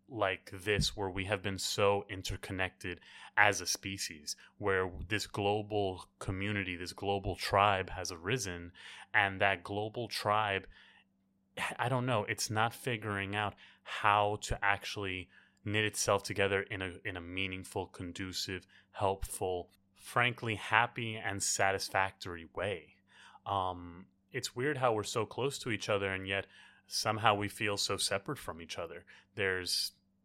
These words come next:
there's just nothing. There's no sense of the tribe. There's no sense of the family. There's no sense of the, I don't know, you, even the self gets lost in all of this in trying to understand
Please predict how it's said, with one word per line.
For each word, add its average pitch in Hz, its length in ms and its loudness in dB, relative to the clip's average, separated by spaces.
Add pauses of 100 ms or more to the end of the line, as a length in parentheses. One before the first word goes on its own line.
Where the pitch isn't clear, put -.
(120)
there's 92 220 -6
just 98 240 -4
nothing. 87 380 -6
There's 87 180 -6
no 98 280 -4
sense 104 420 -4
of 95 100 -12
the 85 80 -6
tribe. 101 420 2
There's 85 220 -6
no 92 200 -6
sense 92 320 -6
of 87 60 -16
the 87 60 -10
family. 90 540 -6 (260)
There's 87 260 -2
no 92 220 -4
sense 98 400 -4
of 90 220 -6 (360)
the, 98 140 -12 (160)
I 113 80 2
don't 120 120 -2
know, 143 120 -2
you, 92 180 -6
even 101 280 -6
the 92 80 -6
self - 440 0
gets - 220 -6
lost 87 340 -4
in 98 60 -4
all 90 180 0
of 85 100 -8
this 92 240 -4
in 87 260 -10
trying 95 400 0
to - 160 -10
understand 92 640 -4